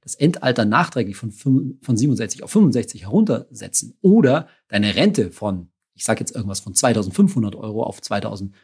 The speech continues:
zweitausend Euro abzusenken, weil du sagst, ich weiß, dass ich nicht, ich weiß jetzt, dass ich nicht mehr, mehr brauche, das geht immer.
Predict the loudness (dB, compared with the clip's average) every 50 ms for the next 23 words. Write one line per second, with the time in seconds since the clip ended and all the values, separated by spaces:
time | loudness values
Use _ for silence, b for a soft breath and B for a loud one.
0 | b b b _ 2 4 4 4 2 0 -2 -4 -4 -6 -8 -8 -4 -4 -4 -4
1 | -2 -2 0 0 0 0 -2 0 0 0 -2 -2 -6 -8 -8 -4 -2 0 2 2
2 | 2 2 2 0 0 0 0 -2 -2 -2 -4 _ -16 -14 -4 0 0 2 2 0
3 | -4 -4 -8 -10 -10 -4 -2 -2 -2 -2 -8 -12 -12 -12 -12 -12 -4 -4 -4 -2
4 | -2 -6 -8 -4 -2 -2 -2 -2 -4 -8 -6 -4 -4 -4 -4 -4 _ 2 4 4
5 | 4 2 0 -6